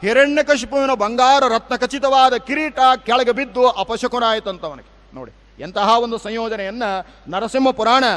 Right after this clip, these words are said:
ಈ ಸಂದರ್ಭದಲ್ಲಿ ಹೇಳ್ತಾ ಇದೆ. ಆನಂತರ ನಾಗಪಾಶದಿಂದ ಬಂಧನ ಮಾಡಿದರಂತೆ. ನಾಗಪಾಶದಿಂದ ಬಂಧನ ಮಾಡಿದಾಗ ಗರುಡಧ್ವಜನಾದ ಪರಮಾತ್ಮನ ಸ್ಮರಣೆ ಮಾಡುವ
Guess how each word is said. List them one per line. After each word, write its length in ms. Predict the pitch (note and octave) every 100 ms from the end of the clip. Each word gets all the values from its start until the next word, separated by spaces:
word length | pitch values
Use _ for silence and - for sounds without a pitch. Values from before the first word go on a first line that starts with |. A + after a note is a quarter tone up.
| D3 - F3+
ಈ 80 |
ಸಂದರ್ಭದಲ್ಲಿ 760 | A3 G#3+ B3 A#3+ A3 A#3+ C4+ F3 - - _
ಹೇಳ್ತಾ 320 | G#3 C4 B3 A#3+
ಇದೆ. 360 | G#3+ D#3 - - - -
ಆನಂತರ 360 | A#3 A3 B3+ A#3+ E3 - - - C3+
ನಾಗಪಾಶದಿಂದ 1160 | D3 F3 C4 D4 D#4 C#4 C#4 C4 C4 A#3+ C#4 A#3+ A3 G3+
ಬಂಧನ 240 | F#3 B3 C#4+
ಮಾಡಿದರಂತೆ. 500 | C4 B3 A#3 F3 B2+ - _ _ - A#2+
ನಾಗಪಾಶದಿಂದ 920 | D#3 A3 C#4+ C4+ B3+ C4 A3+ A3+ C#4+ C4+ A#3+ A#3+ A#3 - -
ಬಂಧನ 260 | F#3 B3 D4
ಮಾಡಿದಾಗ 500 | C4+ B3+ A3+ A3 B3+ G#3+ D3+ - - _ -
ಗರುಡಧ್ವಜನಾದ 960 | D#3+ B3 C#4+ D#4 C#4+ D4 C#4+ C#4+ C#4+ C#4
ಪರಮಾತ್ಮನ 640 | C4 A3 B3+ C#4+ C#4 C#4 C#4
ಸ್ಮರಣೆ 360 | - C4 C4+
ಮಾಡುವ 440 | C4+ B3+ B3+ C4+